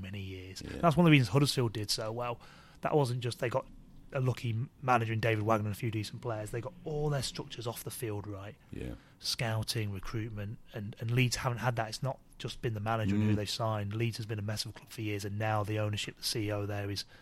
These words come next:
Speaker 1: getting it right. So they'll get there.
Speaker 2: Good. Um,
Speaker 1: What are
Speaker 2: if
Speaker 1: your
Speaker 2: anybody
Speaker 1: predictions? Are you not doing yours?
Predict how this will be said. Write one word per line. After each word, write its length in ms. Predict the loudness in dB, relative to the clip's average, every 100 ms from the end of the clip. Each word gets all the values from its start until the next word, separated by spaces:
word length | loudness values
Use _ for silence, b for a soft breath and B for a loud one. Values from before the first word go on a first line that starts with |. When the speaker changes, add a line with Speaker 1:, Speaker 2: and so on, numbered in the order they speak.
| b b b -2
Speaker 1:
getting 240 | -2 -2
it 60 | 2
right. 220 | 2 4
So 100 | 4
they'll 40 |
get 140 | 4 2
there. 200 | -4 -8 -12 -16 2
Speaker 2:
Good. 260 | 4 4 2 b b b b 8
Um, 380 | 10 12 10 4 -4 -10 -4
Speaker 1:
What 100 | 4
are 40 | 10
Speaker 2:
if 40 |
Speaker 1:
your 60 | 12
Speaker 2:
anybody 120 | 12 12
Speaker 1:
predictions? 280 | 12 8 6
Are 40 | 4
you 100 | 4
not 240 | 2 0
doing 180 | -2 0
yours? 280 | 0 -4